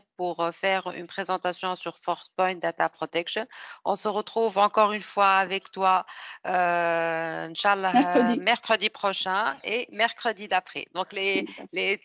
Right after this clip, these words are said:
Speaker 1: les mercredis du mois de Ramadan, ça sera avec toi, Nabila, Inch'Allah. <laughs>
Speaker 2: Et
Speaker 1: Super.
Speaker 2: mercredi prochain, ça va être sur, euh, la, la protection contre les menaces avancées,
Speaker 1: Exactement.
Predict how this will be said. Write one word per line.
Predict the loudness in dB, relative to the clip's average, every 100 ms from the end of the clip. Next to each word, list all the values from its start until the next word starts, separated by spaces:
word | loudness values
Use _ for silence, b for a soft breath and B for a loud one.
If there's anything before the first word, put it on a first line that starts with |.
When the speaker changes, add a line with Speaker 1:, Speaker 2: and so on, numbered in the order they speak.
| _
Speaker 1:
les | -2 0
mercredis | 2 -2 0 -2 -2 -6
du | 2
mois | 4
de | 4
Ramadan, | 2 2 -2 -2
ça | -4
sera | 0 0
avec | 0 -4
toi, | -2 -2
Nabila, | -2 -6 -6 -6
Inch'Allah. | -6 -6 -4 -6 -6
<laughs> | -6 -4 -6 -2 -4 -4 -10 -16 0
Speaker 2:
Et |
Speaker 1:
Super. | 4
Speaker 2:
mercredi | 4 2 4 4 4
prochain, | 2 4 4 4 4
ça | 4 2
va | 4 4
être | 4 -2 -8
sur, | -4 -2 -2
euh, | 0
la, | 2 4 4 2 -2 -4 0 0
la | -2
protection | -4 -4 -2 -6 -4 -2 -2
contre | -2 -6 -4 -4
les | -2
menaces | 0 0 0 -2 -4 -2 2
avancées, | 2 2 0 -4 2
Speaker 1:
Exactement. | 4 4 0